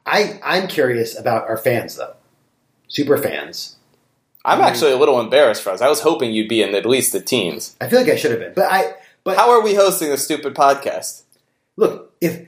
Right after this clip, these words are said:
Speaker 1: the normal teams that would get in got in, we'd all be
Speaker 2: Wait, together
Speaker 1: Yeah.
Speaker 2: have we gone to at least ten of them?
Speaker 1: Yeah.
Speaker 2: 'Cause I've gone, been to Australia.
Speaker 1: Yes, and Spain, which I haven't been to.
Speaker 2: You've never been to Spain?
Speaker 1: No, I know.
Speaker 2: Oh, then we'll definitely. Okay, so you've got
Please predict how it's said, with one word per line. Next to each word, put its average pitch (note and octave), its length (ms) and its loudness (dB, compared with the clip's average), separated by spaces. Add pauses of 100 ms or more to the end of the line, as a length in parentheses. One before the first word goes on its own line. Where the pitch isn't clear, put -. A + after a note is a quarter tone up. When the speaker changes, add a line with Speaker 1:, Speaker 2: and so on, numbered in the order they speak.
(140)
Speaker 1:
the D3+ 140 -2
normal F3+ 300 2
teams F3 340 0
that B2 160 -2
would C#3 100 -6
get C3+ 160 0
in C3+ 220 0
got A#2+ 180 -2
in, A2 220 -2
we'd A2 120 -4
all A#2+ 220 2
be G2 320 -8 (260)
Speaker 2:
Wait, - 320 0
together D#3+ 500 2
Speaker 1:
Yeah. F#3 40 6
Speaker 2:
have F3 200 0
we E3+ 100 0
gone D#3 260 2
to D#3+ 160 -2
at C#3 100 0
least D3 240 -4
ten D3+ 200 0
of D3+ 100 -2
them? D3+ 320 2
Speaker 1:
Yeah. - 100 -14
Speaker 2:
'Cause C#3+ 140 0
I've E3+ 180 4
gone, F#3 240 4
been D3+ 120 -2
to D3+ 100 -2
Australia. G#2+ 800 2 (100)
Speaker 1:
Yes, E2 340 -10
and A#2+ 200 -8
Spain, G#2+ 320 -2
which G2+ 100 -8
I G2 80 -4
haven't F2+ 200 -10
been F2 120 -18
to. - 140 -10
Speaker 2:
You've D3+ 100 2
never F3+ 220 2
been F3 100 0
to D#3 80 -2
Spain? F#3 460 -2
Speaker 1:
No, C#3+ 280 -10
I G2 140 -20
know. A#2 160 -14
Speaker 2:
Oh, G#2 180 2
then F#2+ 160 -10
we'll A#2 120 -2
definitely. A2+ 400 0
Okay, A2 180 -4
so - 140 -4
you've C3+ 380 -2
got A2+ 280 2